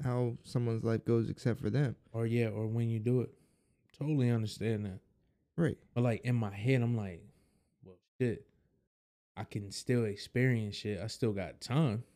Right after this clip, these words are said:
Speaker 1: Right.
Speaker 2: More time than a lot of other people.
Speaker 1: Mm-hmm.
Speaker 2: But it's like,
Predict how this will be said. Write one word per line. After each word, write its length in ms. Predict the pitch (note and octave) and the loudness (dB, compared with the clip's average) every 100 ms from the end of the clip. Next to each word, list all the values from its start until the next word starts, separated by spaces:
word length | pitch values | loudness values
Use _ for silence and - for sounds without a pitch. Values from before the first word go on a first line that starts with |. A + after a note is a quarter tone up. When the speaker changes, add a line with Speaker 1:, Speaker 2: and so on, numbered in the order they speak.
| _ _ - | _ _ 2
Speaker 1:
Right. 360 | C3 G2 C3+ D3+ _ _ _ _ _ _ _ _ _ _ _ | 4 4 0 -4 _ _ _ _ _ _ _ _ _ _ _
Speaker 2:
More 180 | A2+ A#2 | 2 2
time 680 | A#2 B2+ B2 A2+ A2 G#2 G2+ | 4 2 4 2 0 -4 -6
than 100 | G#2+ | -4
a 80 | F#2+ | -4
lot 220 | F#2+ C#3 | 0 2
of 60 | A2+ | 2
other 260 | A2 C3 | 2 2
people. 400 | C#3+ A2+ G#2+ C3 - - | 0 -2 -4 -6 -8 2
Speaker 1:
Mm-hmm. 340 | C#3 C3 A#2+ C#3+ - A#2 | 4 6 4 0 -6 -4
Speaker 2:
But 220 | A2+ B2 A2+ | 4 6 6
it's 120 | A2+ | 4
like, 380 | A#2 A2+ G#2 | 4 4 2